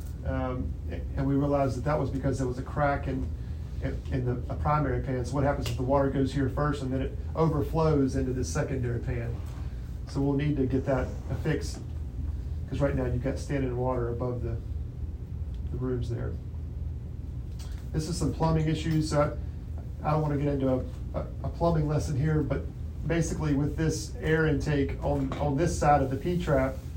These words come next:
um, it's, it's sucking hot attic air in all day long.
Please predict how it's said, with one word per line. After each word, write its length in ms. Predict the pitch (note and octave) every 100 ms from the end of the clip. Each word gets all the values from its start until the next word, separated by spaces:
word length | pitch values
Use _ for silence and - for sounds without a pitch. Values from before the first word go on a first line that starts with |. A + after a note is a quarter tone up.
| - - - - -
um, 420 | C3+ C3 B2+ B2+ - - -
it's, 340 | D#3 - -
it's 140 | - -
sucking 320 | E3 D#3 C#3
hot 320 | - D3+ D3
attic 320 | C#3+ D3 C3+ C3+
air 360 | B2+ B2 A#2+ -
in 440 | C#3+ C#3 B2+ A#2 - -
all 180 | C#3+ C#3
day 120 | C3
long. 480 | B2 C3 B2+ A2+ A2+